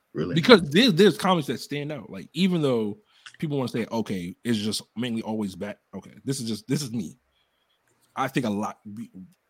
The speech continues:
Speaker 2: D C make too much on Batman. That's just their thing. That's,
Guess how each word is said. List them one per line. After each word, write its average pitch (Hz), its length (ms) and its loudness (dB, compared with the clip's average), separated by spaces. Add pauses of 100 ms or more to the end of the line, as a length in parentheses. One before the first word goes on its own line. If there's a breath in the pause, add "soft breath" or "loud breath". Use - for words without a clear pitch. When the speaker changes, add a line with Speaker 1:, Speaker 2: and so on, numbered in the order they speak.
(300)
Speaker 2:
D 185 100 0
C 180 140 -2
make 123 200 -2
too 139 100 -2
much 113 180 -4
on 92 300 -8
Batman. 85 380 -12
That's 101 120 -8
just - 180 -12
their - 80 -18
thing. - 160 -18 (220)
That's, 92 340 -16